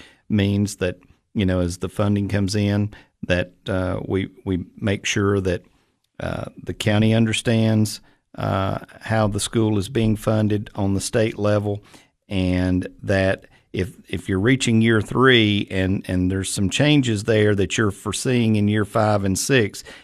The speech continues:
you need to start preparing in year three on how you're gonna deal with year five and six and not wait until the last minute to do that. Is this,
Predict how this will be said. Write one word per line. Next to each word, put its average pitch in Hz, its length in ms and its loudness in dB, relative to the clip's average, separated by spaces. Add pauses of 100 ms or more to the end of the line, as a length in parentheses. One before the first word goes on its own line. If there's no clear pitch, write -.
(140)
you 110 100 2
need 117 180 2
to - 60 -6
start 110 300 -2
preparing 104 560 0
in 95 140 0
year 98 220 0
three 101 420 -2
on 90 140 -2
how 92 120 -2
you're 90 180 -2
gonna 90 220 -2
deal 95 240 -2
with 90 180 -4
year 92 200 -2
five 92 380 -4
and 90 140 -4
six 98 460 -4
and 87 100 -4
not 92 240 -4
wait 98 280 0
until 87 280 -6
the 87 100 -6
last 92 420 -6
minute 95 380 -4
to - 120 -10
do 110 200 0
that. 85 280 -6 (1200)
Is 120 160 4
this, 180 240 4